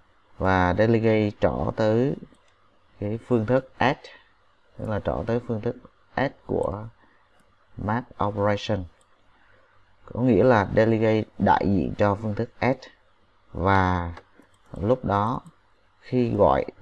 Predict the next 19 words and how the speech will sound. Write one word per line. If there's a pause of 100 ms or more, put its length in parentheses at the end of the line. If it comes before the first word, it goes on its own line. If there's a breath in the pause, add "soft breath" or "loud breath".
(380)
del (440)
op
như
thế
này (140)
thì
truyền
vào,
tức
là (140)
truyền (640 soft breath)
cái
delegate
vào
cho
cái
tham
số (120)
execute.